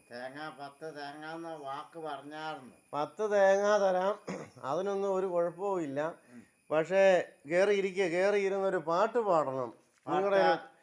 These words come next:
Speaker 1: നമുക്ക് പാടാം.
Speaker 2: നിങ്ങളുടെ ഒരു പാട്ട് കേട്ട് ഒത്തിരി നാളായി. കുഞ്ഞേപ്പള്ളിയും കയറി ഇരിക്ക്,
Speaker 1: ആ.
Speaker 2: കയറി ഇരിക്ക്.
Speaker 1: നമുക്ക് ഏതാ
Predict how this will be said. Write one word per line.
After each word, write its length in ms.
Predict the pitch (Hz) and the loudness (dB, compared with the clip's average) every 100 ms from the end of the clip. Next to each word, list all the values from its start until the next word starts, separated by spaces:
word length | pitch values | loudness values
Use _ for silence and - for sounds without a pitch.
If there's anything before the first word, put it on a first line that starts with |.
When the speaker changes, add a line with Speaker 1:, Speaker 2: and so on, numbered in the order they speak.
| 147 | -12
Speaker 1:
നമുക്ക് 420 | 156 156 160 156 151 | -10 -10 -12 -10 -8
പാടാം. 140 | 131 165 | -4 -2
Speaker 2:
നിങ്ങളുടെ 280 | 196 208 202 | 2 2 2
ഒരു 80 | 165 | 2
പാട്ട് 280 | 175 196 208 196 | 4 4 4 2
കേട്ട് 180 | 196 185 | 2 2
ഒത്തിരി 180 | 175 180 175 | 2 0 2
നാളായി. 300 | 170 170 160 | 4 4 2
കുഞ്ഞേപ്പള്ളിയും 480 | 165 180 180 185 185 170 | 0 -2 -2 -2 -2 0
കയറി 180 | 180 185 | 0 0
ഇരിക്ക്, 240 | 170 165 - - _ 120 | -4 -6 -8 -12 _ _
Speaker 1:
ആ. 20 | 110 _ _ | -20 _ _
Speaker 2:
കയറി 180 | 190 196 180 | 0 0 0
ഇരിക്ക്. 180 | 156 151 - _ _ _ _ _ _ _ _ _ _ _ _ _ _ - - _ _ _ _ _ _ _ _ _ _ _ _ _ _ _ _ _ _ _ 110 | -4 -8 -12 _ _ _ _ _ _ _ _ _ _ _ _ _ _ -20 -20 _ _ _ _ _ _ _ _ _ _ _ _ _ _ _ _ _ _ _ -18
Speaker 1:
നമുക്ക് 440 | 120 120 - 123 120 120 113 _ _ 110 | -16 -16 -18 -14 -12 -12 -16 _ _ -18
ഏതാ 200 | 165 | -16